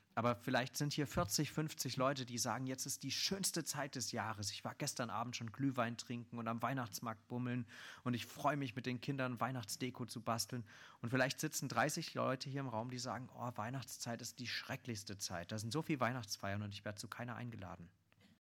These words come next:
Nur zu dieser schrecklichen Firmenweihnachtsfeier, wo man muss. Und da bin ich auch als erstes weg, sobald,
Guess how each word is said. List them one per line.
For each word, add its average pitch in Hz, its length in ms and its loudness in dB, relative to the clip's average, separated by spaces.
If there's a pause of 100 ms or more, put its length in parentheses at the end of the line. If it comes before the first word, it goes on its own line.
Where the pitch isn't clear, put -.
(1080)
Nur 151 140 2
zu 139 100 -2
dieser 123 260 4
schrecklichen 117 460 0
Firmenweihnachtsfeier, 101 880 0
wo 101 60 0
man 98 160 2
muss. 107 360 0 (1500)
Und 104 100 2
da 110 60 8
bin 135 140 4
ich 117 120 2
auch 131 100 4
als 117 120 4
erstes 101 420 0
weg, - 220 -4
sobald, 98 500 0